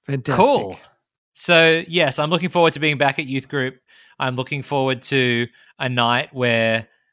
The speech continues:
Speaker 2: I am not responsible for everything, which is basically every night these days, which is really great. Um, but I do have to go away and figure out what bird games are, so that's gonna be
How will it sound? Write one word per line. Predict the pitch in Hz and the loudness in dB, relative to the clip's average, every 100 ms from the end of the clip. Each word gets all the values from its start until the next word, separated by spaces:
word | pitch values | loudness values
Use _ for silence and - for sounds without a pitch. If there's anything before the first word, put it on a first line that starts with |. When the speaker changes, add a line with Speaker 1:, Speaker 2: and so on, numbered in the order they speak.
| _ - | _ -2
Speaker 2:
I | 120 117 113 113 110 110 _ _ _ _ | 2 4 2 2 0 -4 _ _ _ _
am | 123 117 | -8 -4
not | 120 120 - _ - | -2 -2 -4 _ -14
responsible | 123 - 131 123 123 123 | -12 -8 -8 -8 -8 -8
for | - | -8
everything, | 120 120 127 113 131 | -6 -4 -4 -6 -6
which | 139 160 | -6 -4
is | 180 | -6
basically | 147 220 240 302 277 226 | 0 0 0 -2 -6 -4
every | 170 175 185 | -2 -2 -2
night | 156 113 113 127 | -2 -2 -4 -8
these | 113 104 | -8 -8
days, | 101 107 143 - | -8 -8 -8 -8
which | 135 - | -10 -6
is | 127 110 - | -8 -8 -14
really | 117 113 107 | -12 -8 -8
great. | 101 98 90 98 _ _ _ _ _ | -6 -6 -6 -10 _ _ _ _ _
Um, | 113 113 110 104 95 _ _ _ _ _ _ _ _ _ _ - | -2 0 0 -4 -14 _ _ _ _ _ _ _ _ _ _ -2
but | 117 | 0
I | |
do | 113 120 | 0 -2
have | 113 120 | -2 -4
to | 104 | -2
go | 110 | -2
away | 107 107 | 0 -2
and | 104 | -4
figure | - 101 104 | -6 -4 -2
out | 110 | -4
what | 110 110 | -8 -12
bird | 98 87 | -12 -12
games | 87 85 82 | -12 -14 -14
are, | 87 82 87 | -14 -12 -12
so | 101 | -10
that's | 95 98 | -10 -10
gonna | - 95 | -8 -8
be | 90 90 92 | -6 -6 -6